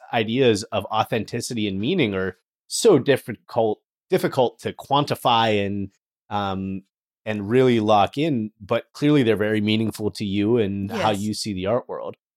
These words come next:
Speaker 1: So talk to me a little bit more about how you see the role of authenticity and meaning.
Speaker 2: Well, authenticity and meaning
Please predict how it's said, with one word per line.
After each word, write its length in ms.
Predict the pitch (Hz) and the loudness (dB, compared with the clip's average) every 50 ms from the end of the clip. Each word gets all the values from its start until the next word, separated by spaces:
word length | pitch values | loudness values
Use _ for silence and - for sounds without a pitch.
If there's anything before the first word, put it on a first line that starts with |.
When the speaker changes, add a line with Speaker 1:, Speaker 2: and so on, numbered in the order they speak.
| _ _ - | _ _ -14
Speaker 1:
So 80 | - | -10
talk 200 | 120 - 156 165 | -4 -2 -2 -2
to 60 | - 185 | 0 0
me 60 | 170 | 2
a 40 | 160 | 4
little 140 | 156 143 | 4 6
bit 140 | 131 135 117 | 4 4 2
more 160 | 120 123 120 | 4 2 2
about 320 | 110 107 113 104 104 - - | 4 4 4 2 2 0 -2
how 180 | - - 104 | -4 -6 -6
you 160 | 117 113 107 104 | -4 -6 -8 -8
see 160 | - - 120 | -8 -6 -6
the 100 | 104 98 | -4 -2
role 200 | 98 98 101 95 | -2 -2 -2 -2
of 80 | 92 | 0
authenticity 640 | 104 98 - - 98 90 - 107 95 - 92 85 82 | -2 -2 -2 -4 -8 -8 -8 -12 -12 -12 -14 -14 -14
and 80 | 85 87 | -14 -14
meaning. 300 | 80 104 117 - - - _ _ _ _ _ - | -14 -14 -14 -16 -18 -20 _ _ _ _ _ -6
Speaker 2:
Well, 300 | - 277 277 277 277 269 - | -2 0 2 2 2 0 -2
authenticity 680 | 262 254 - - 294 269 - 349 330 - 349 277 294 285 | -6 -4 -4 -6 -6 -4 -4 -6 -6 -6 -8 -6 -4 -4
and 180 | 262 254 247 247 | -2 -2 -2 -2
meaning 480 | 277 285 277 269 262 247 240 240 233 | -2 -4 -4 -4 -6 -6 -6 -8 -10